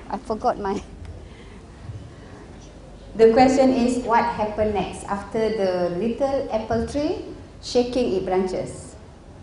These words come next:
Okay. What do you think will happen? Are you done?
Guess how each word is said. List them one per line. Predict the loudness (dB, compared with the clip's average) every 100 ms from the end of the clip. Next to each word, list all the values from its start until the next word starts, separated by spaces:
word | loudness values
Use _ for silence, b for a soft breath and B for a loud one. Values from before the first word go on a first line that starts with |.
| -10
Okay. | -4 -2 -2 -4 -10 -8
What | -2 0
do | 2
you | 0 0
think | -2 -2
will | -2
happen? | -2 -2 -6 -6 -10 -16 -18 -18 -18 -18 -18 -18 -10
Are | -2
you | 6
done? | 8 8 6